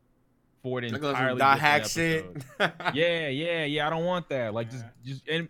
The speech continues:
Speaker 1: because we're living in that age too, the P S five is literally down the street. Like, just, just throw it out. We should get the entire F F seven before the P S five releases, or at least before the end of this year. That's how I feel.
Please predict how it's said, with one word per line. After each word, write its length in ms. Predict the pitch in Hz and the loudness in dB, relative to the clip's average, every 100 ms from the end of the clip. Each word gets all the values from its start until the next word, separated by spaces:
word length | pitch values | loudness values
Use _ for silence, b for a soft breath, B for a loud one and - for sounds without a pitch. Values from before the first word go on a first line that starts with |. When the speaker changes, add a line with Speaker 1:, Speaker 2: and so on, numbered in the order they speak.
| 139 | -8
Speaker 1:
because 280 | 165 226 202 | -4 -2 -2
we're 100 | 214 | -2
living 220 | 226 202 | -4 -4
in 60 | 180 | -4
that 120 | 123 | -4
age 300 | 156 156 113 | -2 -4 -4
too, 160 | - 131 | -6 -6
the 80 | |
P 180 | 107 190 | -6 -8
S 120 | 185 | -8
five 260 | - 160 139 | -6 -6 -6
is 80 | 110 | -8
literally 240 | 139 123 | -8 -10
down 220 | 104 107 | -10 -10
the 40 | 101 | -12
street. 280 | _ 87 - _ _ _ _ - | _ -20 -20 _ _ _ _ -10
Like, 160 | 107 | -10
just, 240 | 113 - - | -10 -12 -8
just 240 | 127 - | -8 -6
throw 200 | 151 139 | -4 -4
it 60 | 113 | -4
out. 220 | 92 - _ _ - | -6 -10 _ _ -8
We 140 | 156 | -6
should 180 | 180 202 | -6 -4
get 160 | 190 190 | -4 -4
the 120 | 139 | -8
entire 460 | 120 151 156 156 127 | -8 -2 0 0 -2
F 160 | 143 143 | -4 -6
F 120 | 127 | -6
seven 400 | 135 123 120 113 - _ _ _ _ - | -6 -6 -6 -10 -14 _ _ _ _ -14
before 340 | 113 143 135 | -10 -6 -4
the 60 | 123 | -4
P 180 | - 120 | -6 -8
S 140 | 110 | -6
five 200 | 117 107 | -6 -6
releases, 500 | 107 98 - 67 _ _ - | -6 -10 -14 -20 _ _ -4
or 200 | 156 147 | -2 0
at 140 | 143 | -2
least 280 | 165 151 - - _ _ _ | -4 -6 -10 -20 _ _ _
before 320 | 113 123 170 151 | -12 -8 -4 -4
the 100 | 147 | -4
end 120 | 135 | -6
of 60 | |
this 140 | 123 104 | -8 -8
year. 220 | 104 90 | -12 -10
That's 240 | 113 139 | -8 -6
how 120 | 147 120 | -6 -6
I 100 | 104 | -8
feel. 320 | 101 92 | -10 -16